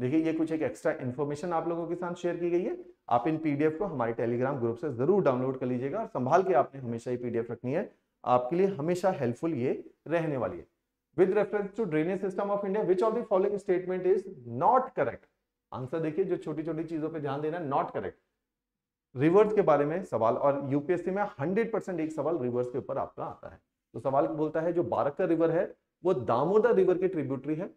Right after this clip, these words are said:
upper catchment Kaveri River का ज्यादा रिस-, अ, rainfall receive करता है during the south west monsoon, जो आजकल चल रहे हैं, और सर्दियों के अंदर lower part receive करेगा during the north east monsoon season।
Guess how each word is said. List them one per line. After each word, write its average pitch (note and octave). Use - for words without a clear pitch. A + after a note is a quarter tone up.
upper G#3+
catchment G#3
Kaveri F3
River E3+
का F3
ज्यादा B2
रिस-, D3
अ, A#2+
rainfall D#3+
receive D#3+
करता E3+
है F#3
during D#3+
the F3
south D3+
west E3+
monsoon, D#3
जो A#2
आजकल D#3
चल E3
रहे F3
हैं, A3+
और F3+
सर्दियों F#3
के A3
अंदर D3+
lower D3
part D#3+
receive C#3+
करेगा D#3
during C3
the C3
north A#2
east D3+
monsoon G2+
season। F#2+